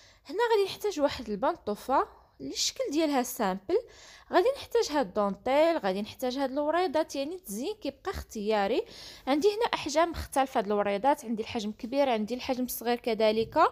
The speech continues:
وغادي نبداو على بركه الله. بالنسبه لهاد البنطوفه اللي كانت عندي سامبل، خديت واحد القطعه د الفورير هكا، لصقتها من الاسفل وغادي نلصقها من الاعلى. هذا هو الشكل الاول اللي غادي نشارك معكم ديال التزيين،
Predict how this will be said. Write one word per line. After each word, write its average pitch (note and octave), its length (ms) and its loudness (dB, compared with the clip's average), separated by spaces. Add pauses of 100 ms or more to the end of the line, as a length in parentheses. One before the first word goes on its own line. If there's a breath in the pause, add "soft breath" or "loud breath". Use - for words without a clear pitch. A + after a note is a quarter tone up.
(1080 loud breath)
وغادي E4 360 8
نبداو B3+ 280 4
على A3+ 260 6
بركه G#3 520 -2
الله. A3 240 2 (560 soft breath)
بالنسبه F#4 400 -2
لهاد G#4 200 4
البنطوفه E4+ 500 0
اللي D4+ 140 4
كانت D4 280 -2
عندي A#3 280 0
سامبل، G#3+ 520 0
خديت - 320 -2
واحد F4 160 -2
القطعه A#3+ 360 0
د G3+ 60 2
الفورير A3 680 0 (100)
هكا، A3 400 2 (540 loud breath)
لصقتها - 520 -4
من A3+ 80 0
الاسفل F#4+ 600 -2
وغادي G3 260 0
نلصقها B3+ 520 -8
من A#3+ 120 2
الاعلى. F3 480 2 (800 loud breath)
هذا F4+ 180 2
هو G4 100 6
الشكل G#4 320 2
الاول A#3+ 280 2
اللي C#4+ 160 0
غادي G#3 160 0
نشارك C#4+ 320 -2
معكم G#3 360 -4
ديال F#3+ 180 -2
التزيين، G3+ 400 -4